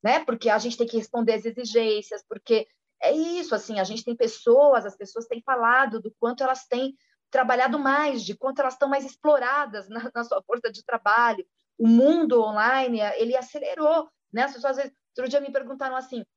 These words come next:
"Ah, é agora que vai acabar a pandemia, a gente tem que voltar ao ritmo acelerado." Eu falei, "De que mundo você tá falando?" Porque o que todo mundo tá dizendo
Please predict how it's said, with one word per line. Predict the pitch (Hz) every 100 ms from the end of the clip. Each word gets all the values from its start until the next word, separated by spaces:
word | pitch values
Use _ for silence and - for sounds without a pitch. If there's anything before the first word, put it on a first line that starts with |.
| _
"Ah, | 294 330 330
é |
agora | 262 254 285 294
que | 285 277 -
vai | 254
acabar | 269 254
a | 240
pandemia, | 254 240 196 233 262
a | 247
gente | 247 240
tem | 262
que | -
voltar | 226 - - 233 254
ao | 240
ritmo | 247 240 240
acelerado." | 247 214 214 247
Eu |
falei, | 269 254 208
"De | 175 190
que | 247
mundo | 202 214
você | 285
tá | 294
falando?" | 294 - 392 220
Porque | - 226
o |
que | 233
todo | - 262 311 339
mundo | 294 233
tá | 262
dizendo | 202 202 202 247 381